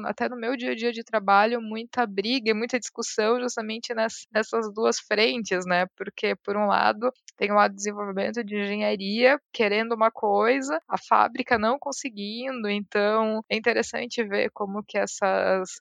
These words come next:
é, essas áreas interagem e como que fazem com que, enfim, o produto aconteça e saia e, e ocorra o desenvolvimento. Então, assim, é muito bacana te ouvir contando essa experiência.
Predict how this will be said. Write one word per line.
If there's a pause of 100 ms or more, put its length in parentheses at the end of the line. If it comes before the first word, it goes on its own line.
é,
essas
áreas
interagem
e
como
que
fazem
com
que, (380)
enfim,
o
produto
aconteça
e
saia
e,
e
ocorra
o
desenvolvimento.
Então,
assim,
é
muito
bacana
te
ouvir
contando
essa
experiência.